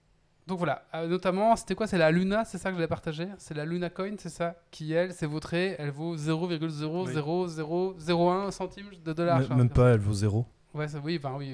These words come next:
Speaker 1: oui, mais je crois qu'elle est quand même à un zéro zéro zéro, ouais, ça, c'est,
Speaker 2: Elle
Speaker 1: voilà.
Speaker 2: est très loin dans les
Speaker 1: Ouais,
Speaker 2: zéros.
Speaker 1: c'est ça. Euh, donc voilà, bah, je vous rappelle. Alors apparemment, c'est,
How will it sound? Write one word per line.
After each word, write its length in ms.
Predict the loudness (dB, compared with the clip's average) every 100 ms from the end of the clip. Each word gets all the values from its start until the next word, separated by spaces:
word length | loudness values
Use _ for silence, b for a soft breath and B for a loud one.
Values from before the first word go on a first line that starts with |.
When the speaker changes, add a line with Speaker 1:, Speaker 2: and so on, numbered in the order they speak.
| -10
Speaker 1:
oui, 120 | -10
mais 120 | -10
je 60 | -10
crois 100 | -6
qu'elle 140 | -6
est 40 | -2
quand 80 | -2
même 120 | -2
à 120 | -4
un 40 | -4
zéro 260 | -6 -8
zéro 220 | -12 -12 -10
zéro, 140 | -10
ouais, 180 | -8 -10
ça, 100 | -6 -6
c'est, 120 | -6
Speaker 2:
Elle 60 | -4
Speaker 1:
voilà. 160 | 2
Speaker 2:
est 60 | 2
très 180 | 4 6
loin 140 | 6
dans 100 | 6
les 80 | 4
Speaker 1:
Ouais, 40 |
Speaker 2:
zéros. 160 | 2 0
Speaker 1:
c'est 80 | -4
ça. 140 | -12 B B B B B B -10
Euh, 800 | -4 -2 0 0 0 -2 -6 -8
donc 160 | -6 0
voilà, 220 | 4 4
bah, 160 | 2 -4
je 80 | -10
vous 80 | -10
rappelle. 280 | -8 -6 -6 -4
Alors 160 | -4
apparemment, 280 | -2 -4 -4
c'est, 200 | -8 -14